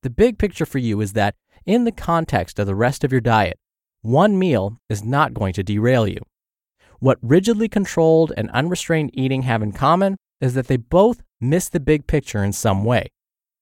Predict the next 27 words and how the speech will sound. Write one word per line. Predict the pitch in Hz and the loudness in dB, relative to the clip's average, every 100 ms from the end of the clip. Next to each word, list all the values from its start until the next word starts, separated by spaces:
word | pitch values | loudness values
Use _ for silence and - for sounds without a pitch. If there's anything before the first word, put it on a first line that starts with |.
| _ - | _ -6
A | |
tremendous | - 165 240 277 | 0 2 2 0
part | - 160 160 | 0 0 2
of | |
the | 151 | 0
process | - 110 110 - 107 107 | 0 0 2 2 0 0
of | 101 | -2
improving | 101 - 170 185 175 | -2 0 2 2 2
your | 131 | 2
relationship | 117 113 110 120 - 110 | 2 2 0 -2 -2 -2
with | 95 - | -2 -4
food | - 165 170 - _ - | 2 4 2 -2 _ -4
is | 156 139 | 0 0
learning | 117 143 165 175 | 2 2 2 0
to | 175 | -2
embrace | 160 107 101 101 | 0 2 2 0
the | - 113 | -2 -4
gray | 117 120 151 | 0 2 4
areas, | 110 95 - - - - _ _ _ | 4 2 0 -6 -10 -16 _ _ _
moving | 233 185 196 | 2 4 4
beyond | 160 156 160 151 | 2 2 0 0
the | 131 107 _ _ - | -2 -4 _ _ -2
either-or | 135 151 143 - 135 151 | 0 2 0 2 4 4
mentality | 127 107 - 104 98 95 | 2 0 0 0 2 0
of | 90 | -2
having | - 131 135 | 0 0 0
to | 120 120 | 2 2